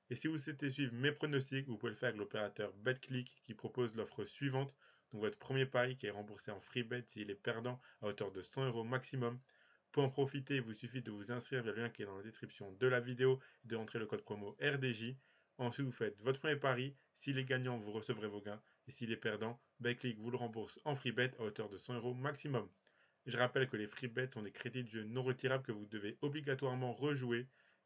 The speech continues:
Et bien sûr, les jeux d'argent sont interdits aux mineurs et doivent rester un plaisir et un loisir, donc misez uniquement ce que vous pouvez vous permettre de perdre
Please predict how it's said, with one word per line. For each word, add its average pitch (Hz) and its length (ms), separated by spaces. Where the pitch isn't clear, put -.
Et 123 60
bien 120 200
sûr, 127 340
les - 80
jeux 123 80
d'argent 123 260
sont 131 80
interdits 107 340
aux 101 120
mineurs 127 420
et 123 40
doivent 107 180
rester 110 260
un 101 80
plaisir 131 400
et - 20
un 95 100
loisir, 117 440
donc 104 140
misez 101 340
uniquement 135 400
ce 131 140
que 113 100
vous 107 80
pouvez 117 160
vous 110 80
permettre 101 320
de 95 60
perdre 139 360